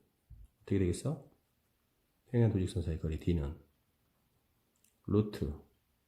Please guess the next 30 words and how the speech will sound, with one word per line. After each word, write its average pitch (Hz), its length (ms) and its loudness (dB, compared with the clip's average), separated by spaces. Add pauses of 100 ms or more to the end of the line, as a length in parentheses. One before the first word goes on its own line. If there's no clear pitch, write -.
(300)
A제곱 90 400 2
더하기 90 240 -2
B제곱 85 400 -6
십이 123 240 -2
되겠지? 107 520 -2 (360)
그리고 98 240 -2
분자는 117 340 6
뭘 107 100 6
쓴다겠어? 110 540 -2
절대치 101 320 -2
한 101 120 0
다음에 98 300 -2 (640)
요 92 80 4
상수끼리 135 460 4
빼라겠지. 147 460 2
이러면서는 87 420 2
빼. 101 260 -6
사가 - 380 -8
되겠지. - 380 -12 (540)
빼니까, 120 440 4
이 165 300 2 (1900)
유리화 135 300 10
일단 117 280 6
안 107 140 8
하고 120 240 6
그대로 123 180 6
써볼까? 123 480 0
루트 120 200 4
십분의 143 480 0
사. - 400 -10